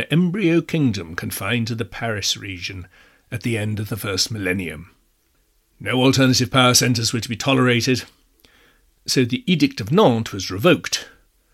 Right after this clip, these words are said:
to teach the Huguenots their place, which was out of the country for tens of thousands of them.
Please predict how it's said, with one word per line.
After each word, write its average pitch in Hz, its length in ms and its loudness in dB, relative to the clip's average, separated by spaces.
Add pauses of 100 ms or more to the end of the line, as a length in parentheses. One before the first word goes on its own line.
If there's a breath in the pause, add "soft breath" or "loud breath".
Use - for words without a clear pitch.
(380)
to - 100 -12
teach - 420 -4
the 127 60 -10
Huguenots 78 600 0
their 92 180 -4
place, - 500 0 (1120)
which 113 320 -6
was 95 380 -6 (160)
out 113 200 -2
of 107 80 -8
the - 60 -2
country 143 460 2
for 90 220 -10
tens 95 360 -8
of 87 80 -8
thousands 120 400 6
of 78 160 -10
them. 135 140 0